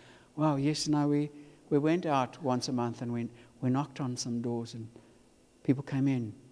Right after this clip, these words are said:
People came to know Christ." That's what we're about. What a joy to know and to serve this great King, this great God that we're gonna stand before one, one day.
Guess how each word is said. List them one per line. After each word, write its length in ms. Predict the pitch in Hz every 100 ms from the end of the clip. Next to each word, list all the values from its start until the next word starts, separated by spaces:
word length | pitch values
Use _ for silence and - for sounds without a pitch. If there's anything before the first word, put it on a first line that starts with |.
| -
People 200 | - 139
came 180 | 143 131
to 140 | -
know 80 | 127
Christ." 600 | - 143 117 107 - - - - - - - - - - - _ - _ _ _ _ _ - _ _ _ - -
That's 240 | 131 -
what 140 | 139
we're 140 | 131 120
about. 440 | 113 113 101 - - - _ _ _ _ _ _ _ _ _ _ _ _ - _ _ _
What 160 | 135 143
a 80 |
joy 380 | 127 135 113 104 - - - - - _
to 160 | 135 120
know 220 | 120 120
and 240 | 117 113
to 120 | -
serve 440 | 120 127 113 110 - - - - -
this 260 | 123 165 -
great 340 | 143 139 135
King, 280 | 135 104 107 - - - - - - -
this 220 | 196 196
great 280 | - 160 151
God 280 | 147 120 127
that 120 | 123
we're 140 | 127
gonna 200 | 123 127
stand 380 | 123 180 147 143
before 380 | 131 - 131 123
one, 100 | 123 -
one 240 | 127 120
day. 280 | 113 110 107